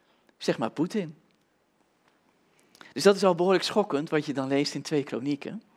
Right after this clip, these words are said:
Dat de geest van God werkt in een toenmalige wereldleider die allerlei volkeren had gedeporteerd. Cyrus besluit dat een deel van het Joodse volk mag terugkeren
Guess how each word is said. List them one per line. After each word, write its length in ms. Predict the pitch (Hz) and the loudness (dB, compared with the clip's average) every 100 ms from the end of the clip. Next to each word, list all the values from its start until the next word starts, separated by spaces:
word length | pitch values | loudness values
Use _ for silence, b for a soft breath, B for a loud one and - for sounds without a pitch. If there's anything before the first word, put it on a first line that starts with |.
| _ B B B B - | _ B B B B -2
Dat 160 | 131 | -2
de 60 | - | -2
geest 360 | - 180 190 | 2 2 2
van 160 | - 143 | -2 -10
God 300 | - 165 160 | -2 -2 -2
werkt 600 | 120 139 143 143 - - B B B B | -2 0 0 -2 -10 -20 B B B B
in 160 | - 127 | -8 -4
een 220 | 127 127 | -4 -4
toenmalige 800 | - 185 160 143 139 127 - 113 | -2 -2 0 0 2 0 -2 -8
wereldleider 1000 | 117 143 160 143 135 127 127 120 127 143 - B B B B B | -2 0 2 0 -2 -2 0 -2 -6 -8 -16 B B B B B
die 360 | 123 120 123 | -2 0 0
allerlei 380 | - 151 139 131 | 2 2 0 -2
volkeren 840 | - - 175 165 165 131 117 120 143 b b b b | -6 -4 0 0 -2 -2 -2 -6 -16 b b b b
had 220 | - 135 | -6 -6
gedeporteerd. 1160 | - - 139 139 143 143 120 - 123 - - - _ _ | -6 -10 2 2 2 -4 -8 -4 -4 -6 -14 -20 _ _
Cyrus 520 | - - 214 226 - | -2 2 4 4 2
besluit 480 | 131 - 165 180 185 | 0 -2 2 0 0
dat 120 | 156 | -4
een 200 | 127 120 | -6 -6
deel 320 | - 165 208 202 | 4 8 8 4
van 160 | 151 | -6
het 140 | 131 120 | -8 -2
Joodse 400 | 135 180 - - | 0 0 -2 -12
volk 480 | - 160 160 156 - B B B | -2 -2 -2 -8 -16 B B B
mag 180 | 110 - | -8 -4
terugkeren 840 | 175 202 - 170 165 156 139 135 | 2 2 2 2 4 2 0 -8